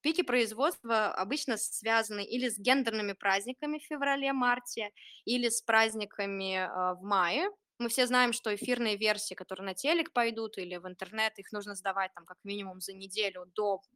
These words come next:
вот самого момента публикации премьеры, поэтому там вс-, вс-, там огромный пик производства у нас всегда в, в апреле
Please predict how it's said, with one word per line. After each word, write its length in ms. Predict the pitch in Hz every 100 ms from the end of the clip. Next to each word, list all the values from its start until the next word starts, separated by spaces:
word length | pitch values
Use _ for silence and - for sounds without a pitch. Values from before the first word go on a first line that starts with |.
| _
вот 100 | 175
самого 360 | - 196 196 196
момента 420 | 190 190 185 -
публикации 600 | 190 185 - 277 - -
премьеры, 640 | 262 262 254 233 226 208 - - - - _
поэтому 920 | 180 202 - 220 220 214 202 180 165 -
там 280 | 175 160 151 147 -
вс-, 100 | - -
вс-, 180 | - -
там 180 | 185 170 -
огромный 480 | 220 220 240 226 196
пик 220 | 208 -
производства 560 | 202 190 185 185 -
у 40 | 170
нас 120 | 175
всегда 400 | - 190 175 170
в, 80 | 175
в 180 | 170 185
апреле 600 | 190 214 302 392 370 320